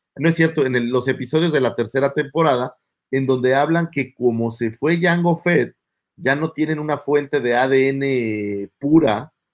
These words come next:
y entonces se han estado, que eso es lo, lo importante de esos capítulos, que los clones han estado empezando a tener ciertas fallas, o han estado a tener ciertas, eh, diferencias,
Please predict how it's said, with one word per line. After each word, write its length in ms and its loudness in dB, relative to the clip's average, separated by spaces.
y 140 0
entonces 460 0
se 160 0
han 160 0
estado, 720 -2
que 100 -2
eso 140 -2
es 60 -4
lo, 180 -2
lo 100 -4
importante 600 -2
de 60 0
esos 160 -8
capítulos, 600 -8
que 160 2
los 380 -2
clones 640 0
han 200 -4
estado 540 -4
empezando 680 -4
a 100 -6
tener 300 -4
ciertas 560 -4
fallas, 580 -8
o 160 4
han 140 2
estado 340 2
a 140 2
tener 240 -4
ciertas, 720 -2
eh, 400 -4
diferencias, 1000 -2